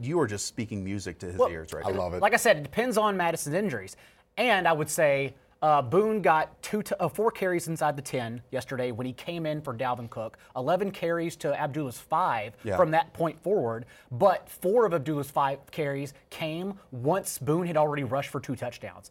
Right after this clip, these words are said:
Speaker 2: It was literally Boone's backfield, and that's it.
Speaker 1: Well, luckily, all three are really talented football players,
Speaker 2: Yeah.
Speaker 1: including Dalvin Cook. And this is also a system that can create yards for their backs. And then you had a Mike Boone, who was either the most or second most athletic player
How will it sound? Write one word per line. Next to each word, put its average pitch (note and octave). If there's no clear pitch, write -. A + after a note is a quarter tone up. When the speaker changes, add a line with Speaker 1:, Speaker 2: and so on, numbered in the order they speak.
Speaker 2:
It F#3
was E3+
literally G3+
Boone's D#3
backfield, D#3+
and A#2+
that's D3+
it. A#2+
Speaker 1:
Well, -
luckily, E3
all E3
three E3+
are C3+
really C#3
talented B2
football F#2+
players, -
Speaker 2:
Yeah. C#3+
Speaker 1:
including C#3
Dalvin G#2+
Cook. E2+
And A#2
this A#2+
is A#2+
also D#3
a C3+
system B2+
that G#2+
can A2
create A2+
yards G2
for A2+
their F#2+
backs. A2
And G#2
then G2
you B2+
had F3+
a -
Mike C3+
Boone, B2
who B2+
was G#2
either A2
the F#2+
most A2
or G#2+
second A#2+
most A#2
athletic G#2+
player G2